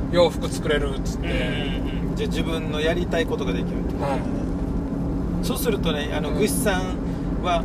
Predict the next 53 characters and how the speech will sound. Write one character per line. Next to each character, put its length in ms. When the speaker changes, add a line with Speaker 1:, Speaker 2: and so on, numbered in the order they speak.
Speaker 2:
お 80
父 220
さ 200
ん 60
と 80
か 120
旦 240
那 100
の 80
立 240
場 100
か 140
ら 100
し 100
て、 100
や 60
っ 40
ぱ 140
り、 100
Speaker 1:
う 420
ん。 20
Speaker 2:
あ 60
の、 200
奥 160
さ 160
ん 60
が 80
す 240
ご 140
い 60
な 100
ん 40
か 140
安 100
定 240
し 80
て 80
る 80
感 160
じ 80
が 80
す 120
る。 40
Speaker 1:
し 100
ま 100
す、 80
し 40
ま 80
す、 60
し 60
ま 100
す。 80
Speaker 2:
あ 40